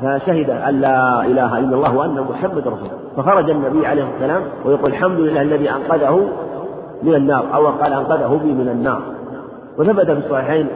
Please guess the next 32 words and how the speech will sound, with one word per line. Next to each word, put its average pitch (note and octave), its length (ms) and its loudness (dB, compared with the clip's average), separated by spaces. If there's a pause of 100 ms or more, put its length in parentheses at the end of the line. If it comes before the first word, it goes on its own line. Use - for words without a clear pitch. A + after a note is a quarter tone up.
وهذا، F#3+ 180 4
وهذا D3 340 2
الخبر D3 260 2
في - 60 -2
الصحيحين، C3 360 2
وثبت F3+ 220 4
في E3+ 80 2
الصحيحين C#3 380 0
أيضا D3+ 280 2 (440)
أنه C#3 200 0
عليه C#3+ 280 2
الصلاة C#3 160 0
والسلام C3+ 420 0
جاء D3 220 6
إلى C3 280 4 (280)
عمه C3 440 2 (1400)
أبي C3+ 160 2
طالب C#3+ 380 4 (600)
وجعل C#3 440 2 (720)
يذكره C#3 420 0
الشهادة، C#3 560 -2 (400)
لكن E3+ 400 4 (320)
مات D#3+ 260 4
على C#3 240 0 (840)
الملة C3+ 420 2 (840)
الشنيعة، C#3 480 2
قال: D3 100 4
"هو D#3 140 4
على C3 240 2
ملة C3+ 360 0
عبد C3 160 0
المطلب، C#3 440 4